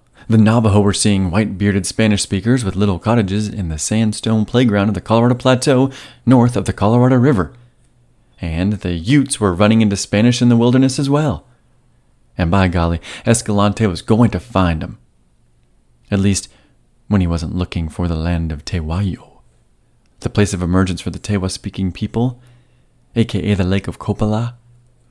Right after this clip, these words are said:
where the Aztecs and the supernatural beings that spoke to Pope were from. Remember all of that?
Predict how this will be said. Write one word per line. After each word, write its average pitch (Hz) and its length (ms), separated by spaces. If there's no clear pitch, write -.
where 98 140
the 87 120
Aztecs 95 480
and 87 80
the 85 60
supernatural 98 640
beings 98 440
that 92 120
spoke - 300
to - 40
Pope 104 400
were 107 140
from. 120 380
Remember 85 360
all 85 160
of 80 100
that? 95 300